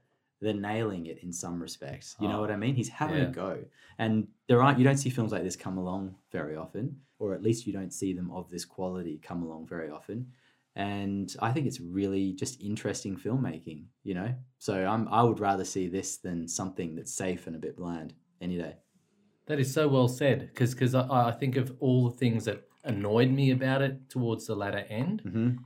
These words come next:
Speaker 2: and yet how is it that all those things exist,
Speaker 1: Yeah.
Speaker 2: and yet I still left the theatre with a warm, fuzzy feeling,
Speaker 1: Yeah.
Speaker 2: thinking, "I love what this guy's
Speaker 1: Yeah.
Speaker 2: having a crack at."
Speaker 1: Yeah.
Speaker 2: He's had a swing,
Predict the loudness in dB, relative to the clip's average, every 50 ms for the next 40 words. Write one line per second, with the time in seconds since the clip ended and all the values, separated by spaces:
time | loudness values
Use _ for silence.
0 | -14 _ -4 2 4 4 4 4 2 -2 -2 2 4 6 8 8 8 8 6 4
1 | 0 -2 -2 -2 0 2 2 2 2 2 0 -2 -4 -6 -8 -8 -8 -6 -6 -6
2 | -8 -4 -2 -2 -2 -2 -4 -6 -12 -18 -20 _ _ _ _ _ -4 -2 0 2
3 | 4 4 4 4 2 2 0 2 4 6 6 6 6 4 2 0 -2 -6 _ _
4 | -6 -4 -2 -2 -2 -4 -6 -8 -14 _ _ _ -2 2 2 2 2 0 -2 -4
5 | -4 -6 -6 -8 -14 _ _ _ _ _ -2 0 2 2 2 2 2 0 0 0
6 | 0 -2 -2 -2 -2 -2 -2 -4 -2 -2 -2 0 0 0 -2 0 4 4 6 6
7 | 6 6 4 4 2 2 0 0 2 2 2 2 2 0 -4 -4 -6 -10 -8 -4
8 | 0 2 4 4 2 0 -4 -12 _ _ _ _ _ 2 2 4 4 2 0 -2
9 | -4 0 2 2 2 2 0 -4 -6 -6 -10 _ _ 0 0 0 0 -2 -8 -12
10 | -4 0 2 2 2 2 -2 -6 -6 -4 -2 -2 -2 -2 -4 -6